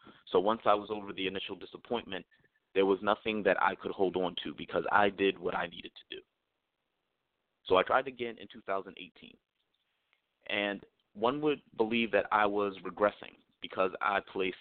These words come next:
second in the district again. So I went from making the world championship to not getting out of the semifinals, and now I couldn't get out of the district. But again,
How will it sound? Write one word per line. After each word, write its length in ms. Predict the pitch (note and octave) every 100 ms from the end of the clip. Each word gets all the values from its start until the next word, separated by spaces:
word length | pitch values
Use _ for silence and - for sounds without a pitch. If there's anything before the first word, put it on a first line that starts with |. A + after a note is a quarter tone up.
| -
second 380 | B2 A2+ E2+ D#2+ -
in 260 | G2 F#2 F2
the 300 | F#2 F2+ F2+ - _ _ _ _ F2+
district 400 | G#2+ - F2 -
again. 320 | - - - _ _ _ _ _ _ _ _ _ -
So 120 | G2
I 100 | F2
went 220 | F#2+ G#2+ -
from 220 | F#2+ F#2
making 360 | G2+ - A2+ A2
the 60 |
world 220 | G2+ G#2 G2
championship 600 | G2 F2+ F#2 F2+ F2+ E2+ - -
to 440 | F2+ F2+ F2 E2+ - _ _ _ _
not 240 | - G#2+ A2
getting 220 | G#2+ G2+
out 140 | F#2+
of 40 | F#2
the 80 | F#2
semifinals, 640 | A2+ G2+ F2+ F#2 F2 F2 F2
and 100 | - F#2+
now 260 | G#2 G2+
I 60 | F#2+
couldn't 260 | - F2+ F#2
get 140 | F2+
out 160 | F2+ -
of 80 |
the 80 | - -
district. 420 | - - G1+ - - _ _ _ - - - _ _ _ - - - - - - - - _ - _
But 300 | F#2 G#2 -
again, 480 | G2+ B2+ A2 F#2+